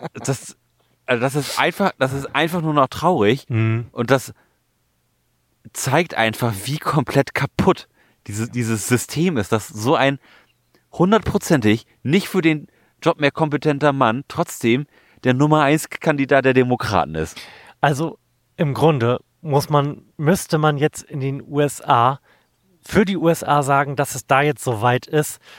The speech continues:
Speaker 2: dass wir da, wir haben eine Bürgerkriegssituation und ich glaube nicht, dass irgendjemand, der auf der einen oder der anderen Seite dieser Situation steht, der Meinung sein kann, dass es damit besser wird, wenn Donald Trump eine weitere Amtszeit hat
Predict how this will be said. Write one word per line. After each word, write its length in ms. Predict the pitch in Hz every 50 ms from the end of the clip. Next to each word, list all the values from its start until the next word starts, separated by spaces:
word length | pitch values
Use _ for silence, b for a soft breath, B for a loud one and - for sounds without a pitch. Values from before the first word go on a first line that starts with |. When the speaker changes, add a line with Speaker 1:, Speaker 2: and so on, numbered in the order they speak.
| B B
Speaker 2:
dass 260 | - 135 131 - - - -
wir 160 | 120 127 139
da, 300 | 120 131 123 123 127 - -
wir 180 | - 156 202 220
haben 80 | 214
eine 100 | 208 190
Bürgerkriegssituation 1120 | 165 135 185 185 180 190 - - 151 - - - - - 180 175 - - - 175 175 180 165
und 140 | 139 143 127
ich 100 | - -
glaube 300 | 139 147 147 135 127 139
nicht, 280 | 156 185 175 - -
dass 140 | 139 123 -
irgendjemand, 760 | - - 190 190 202 208 190 185 - - 156 151 151 147 127
der 100 | 143 139
auf 140 | 135 - -
der 180 | - 151 143 127
einen 220 | 143 151 156 156
oder 180 | 143 120 131 127
der 140 | - 123 107
anderen 320 | 127 135 117 113 120 107
Seite 400 | 104 127 135 143 - - 147 139 B B B B B B B B B - 139 - -
dieser 240 | 160 165 175 185 151
Situation 640 | 143 160 - 143 147 143 - - - 139 160 - -
steht, 360 | - - 135 131 143 151 - B B B B
der 80 | 143 139
Meinung 320 | 131 147 156 165 170 165
sein 240 | 143 - 147 143 135
kann, 260 | - - 143 147 151
dass 160 | - 143 -
es 160 | - 135 - -
damit 280 | - 135 131 127 - _ _
besser 400 | - 156 151 - 170 151 147 123
wird, 220 | 127 147 151 151 - B B B B B
wenn 280 | 117 147 147 143 131
Donald 300 | 117 135 127 123 120 113
Trump 280 | - - 156 170 175 -
eine 200 | - 156 139 123
weitere 280 | 139 147 - - 139 123
Amtszeit 400 | 135 135 - - - 139 - -
hat 160 | 135 135